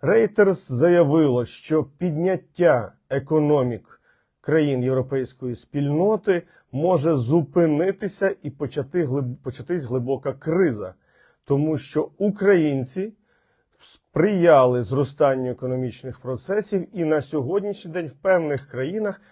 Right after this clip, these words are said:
навіть спостерігається злет певних показників. Що це означає, друзі? Це означає, що вся мантра, яка розказувалася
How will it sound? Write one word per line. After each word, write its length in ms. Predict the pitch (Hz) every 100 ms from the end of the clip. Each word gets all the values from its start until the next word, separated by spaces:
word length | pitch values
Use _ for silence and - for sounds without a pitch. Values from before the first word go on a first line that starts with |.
| _ -
навіть 340 | 139 160 151
спостерігається 920 | - 151 - 147 143 156 143 - 156
злет 380 | 127 139 160 165 -
певних 480 | - 139 131 131 127
показників. 680 | 127 120 123 107 117 - - - _ _ _ _ _
Що 180 | _ 190
це 120 | 190
означає, 640 | 226 202 220 - 226 208 165
друзі? 420 | 139 151 117 117
Це 140 | -
означає, 540 | 160 175 - 202 202 180
що 260 | - -
вся 340 | 139 - 196 180
мантра, 520 | 170 185 165 151 151
яка 260 | 139 156
розказувалася 920 | 143 135 - 165 147 139 139 127 135